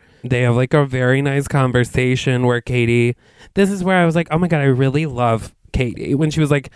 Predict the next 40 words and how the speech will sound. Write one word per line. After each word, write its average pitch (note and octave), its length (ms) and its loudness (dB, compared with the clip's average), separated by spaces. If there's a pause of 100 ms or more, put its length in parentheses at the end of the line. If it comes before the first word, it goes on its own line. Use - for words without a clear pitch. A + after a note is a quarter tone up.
(260)
talking C#3+ 300 0
about C#3 160 0
how D3+ 80 4
she C#3 340 0 (640)
growing C#3+ 380 0
up C3+ 200 -2
would C#3 140 2
have C3 220 -2
to C#3+ 100 2
shop C3+ 300 0
at C3 100 -4
thrift D#3+ 240 2
stores D3 380 0
and C3 160 -4
then, B2+ 220 -4
like, B2+ 240 -6
prayed C3+ 320 0
no C3 140 2
one B2 120 2
would A#2+ 140 -2
see D3+ 320 -2
her. D3 320 2
She, F3+ 160 -2
there F3+ 160 2
was, F#3+ 180 0
she G#3 140 -2
just G3 160 0
said G3 100 2
a F3 60 2
lot C#3 180 2
of C3 60 -4
things B2+ 240 -2
that B2 80 2
I A#2+ 80 2
was A#2+ 140 2
like, A#2 200 -4 (1200)
"I C3+ 80 -2
really A#2 500 2 (120)
hope - 300 -2
that, A2 280 -2